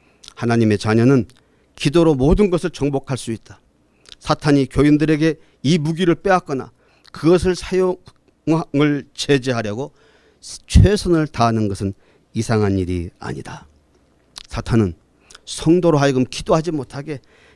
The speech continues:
자기의 최대한의 능력을 다 발휘해서 우리 각 사람을 끊임없이 공격합니다. 기도하지 못하고 있다고 하는 것, 정말 우리는 사탄에게 엄청난 내가 실패를 하고 있다는 걸 깨달아야 됩니다.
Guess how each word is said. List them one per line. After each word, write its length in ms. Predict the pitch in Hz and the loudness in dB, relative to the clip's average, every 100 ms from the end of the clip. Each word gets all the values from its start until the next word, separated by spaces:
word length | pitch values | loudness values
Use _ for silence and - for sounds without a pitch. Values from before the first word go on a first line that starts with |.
| _ | _
자기의 360 | - 131 143 - | -6 0 0 0
최대한의 800 | - - 285 330 294 294 262 247 | -6 -2 2 4 4 4 4 2
능력을 340 | 190 165 151 | 0 2 0
다 140 | - 131 | -4 -8
발휘해서 500 | - 98 85 - 85 _ _ | -8 -12 -12 -14 -18 _ _
우리 140 | - 92 | -8 -8
각 180 | - 151 | 0 0
사람을 400 | - 170 151 151 139 _ _ | 2 4 6 6 2 _ _
끊임없이 540 | 302 294 202 - 117 - - _ _ _ _ _ | 4 6 6 2 -4 -8 -20 _ _ _ _ _
공격합니다. 540 | 98 92 90 - - _ _ _ _ _ _ _ _ _ _ _ _ _ _ _ _ _ | 0 0 -8 -18 -20 _ _ _ _ _ _ _ _ _ _ _ _ _ _ _ _ _
기도하지 340 | 127 135 135 | 0 2 2
못하고 340 | 131 127 120 113 | 2 4 2 0
있다고 280 | - 107 | -2 -2
하는 160 | 101 90 | -2 -4
것, 140 | 78 - _ _ _ _ _ _ _ _ | -8 -18 _ _ _ _ _ _ _ _
정말 340 | - 156 180 | 4 6 6
우리는 240 | 170 170 110 _ _ _ _ _ _ _ _ _ | 6 4 2 _ _ _ _ _ _ _ _ _
사탄에게 540 | - 160 - 165 147 147 - _ _ - | -4 -4 2 2 2 -2 -6 _ _ -20
엄청난 600 | - 123 190 - 226 220 | 0 0 2 4 6 6
내가 160 | 202 196 | 6 2
실패를 360 | - 220 - 185 | -2 -4 -2 -2
하고 120 | 156 | -4
있다는 200 | 160 147 | -4 -6
걸 40 | - | -6
깨달아야 320 | 131 110 - | -10 -12 -18
됩니다. 260 | _ _ | _ _